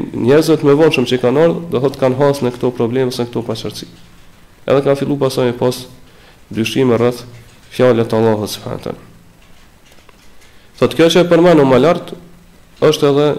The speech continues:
në kuptimi i fjalëve të Imam Malikut, Allahu mëshiroftë, i cili thot, kur flet për ngritjen dhe lartësimin e Allahut mbi arsh, thot, "El istiwa'u ghayru majhul."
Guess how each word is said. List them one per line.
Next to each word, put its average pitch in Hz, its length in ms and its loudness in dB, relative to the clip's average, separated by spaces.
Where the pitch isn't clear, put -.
në 131 80 -8
kuptimi 151 400 0
i 139 80 -2
fjalëve 127 320 2
të 135 140 0
Imam 135 180 0
Malikut, 127 540 -2
Allahu 127 240 -2
mëshiroftë, 131 340 -2
i 113 80 -8
cili 120 160 -4
thot, 139 240 -4
kur 107 120 -4
flet 139 260 0
për 117 160 0
ngritjen 131 400 0
dhe 117 100 0
lartësimin 123 400 -2
e 120 60 0
Allahut 117 320 2
mbi 117 100 -2
arsh, 135 160 0
thot, 135 220 -4
"El 120 120 -2
istiwa'u 131 560 0
ghayru 135 220 2
majhul." 123 480 -4